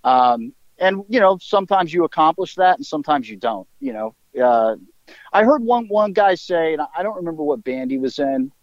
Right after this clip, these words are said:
um, but he said, you know, when you're, when,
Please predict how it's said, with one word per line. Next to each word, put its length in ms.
um, 480
but 80
he 140
said, 260
you 80
know, 300
when 300
you're, 560
when, 320